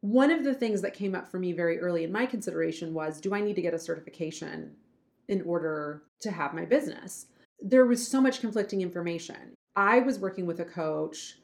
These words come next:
to help me kind of cross that finish line of leaving my corporate job to start something else. So it was really helpful to have somebody that I could speak to specifically about that. And, but then there was also just a lot of advice online in the, in the online space, or, you know, if you're gonna be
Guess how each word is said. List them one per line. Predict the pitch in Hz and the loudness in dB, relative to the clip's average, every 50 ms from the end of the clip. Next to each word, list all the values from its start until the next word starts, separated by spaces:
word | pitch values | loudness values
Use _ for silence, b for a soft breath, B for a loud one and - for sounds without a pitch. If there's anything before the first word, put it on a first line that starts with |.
| _ _ _ | _ _ _
to | - - 226 | -4 -4 -2
help | 202 - 214 196 180 - | -2 0 0 0 0 0
me | 170 185 202 208 214 208 208 202 | -2 -2 0 2 2 2 2 2
kind | - 196 160 | -2 -6 -6
of | 160 - | -6 -4
cross | - 185 175 - | -4 -4 -4 -2
that | - 170 - - | -4 -6 -4 -4
finish | 180 175 175 170 - | -4 -4 -4 -4 -4
line | 180 170 160 160 160 156 | -4 -4 -2 -2 -4 -4
of | 147 147 | -6 -4
leaving | 165 170 165 160 165 160 160 156 156 160 160 | -4 -4 -2 -2 -2 -2 -4 -6 -6 -8 -8
my | 160 | -10
corporate | 160 - - 165 165 170 165 165 | -8 -8 -8 -8 -6 -8 -8 -8
job | 160 151 151 | -8 -8 -8
to | 160 156 | -8 -8
start | - - - - - | -8 -8 -8 -8 -8
something | 170 160 151 - 160 160 | -10 -10 -8 -8 -8 -6
else. | 151 147 - - - - - - b b b b b b | -6 -6 -8 -8 -10 -10 -14 -16 b b b b b b
So | b - 220 208 196 | b 2 4 4 6
it | 202 214 | 6 6
was | 214 196 - | 4 4 4
really | 202 220 220 214 | 2 2 2 2
helpful | 208 208 196 - 190 175 | 0 -2 -4 -4 -2 -2
to | 180 | -2
have | 170 175 170 | -2 -2 -4
somebody | - - 170 165 160 160 | -4 -4 -4 -2 -2 -2
that | 160 160 160 | -2 -2 -4
I | 160 | -4
could | 156 165 160 - | -6 -8 -12 -12
speak | - 185 175 - | -10 -12 -10 -10
to | - 170 | -12 -14
specifically | 160 - - 196 - - - 196 185 190 180 165 | -12 -12 -12 -8 -6 -6 -4 -4 -4 -2 -2 -2
about | 160 151 156 151 151 151 - | -2 -2 -4 -4 -6 -4 -4
that. | 156 147 147 147 151 151 - b b b b b b b _ _ - | -4 -2 -2 -2 -4 -6 -10 b b b b b b b _ _ 0
And, | 233 226 214 - 175 | 2 2 2 0 -2
but | - 233 | 0 2
then | 226 262 254 | 4 4 4
there | 254 233 | 4 4
was | 208 208 202 | 2 2 2
also | 196 185 180 - 202 180 175 | 0 0 0 0 0 -2 0
just | 175 175 170 170 - - | -2 -4 -6 -6 -6 -6
a | - 185 | -4 -2
lot | 175 170 160 165 | -2 -2 -2 -2
of | 165 160 | -2 -2
advice | 165 165 - 151 156 156 - | -2 -4 -4 -6 -6 -4 -4
online | 180 180 185 220 277 330 262 196 170 | -4 -2 -2 0 0 0 0 0 -2
in | 160 160 | -2 -4
the, | 165 165 170 - - | -4 -4 -6 -4 -4
in | 180 175 | -4 -4
the | 165 | -4
online | - 185 240 311 269 196 170 | -2 0 0 0 0 0 -2
space, | - - 165 156 160 - | -2 -2 -2 -2 -2 -4
or, | 165 175 | -6 -6
you | 165 175 170 | -6 -6 -6
know, | 165 156 | -6 -8
if | 151 - | -8 -8
you're | - 180 | -8 -6
gonna | 214 214 208 | -4 -4 -4
be | 190 190 196 190 185 185 180 180 180 | -4 -4 -4 -2 -2 -2 0 -2 -2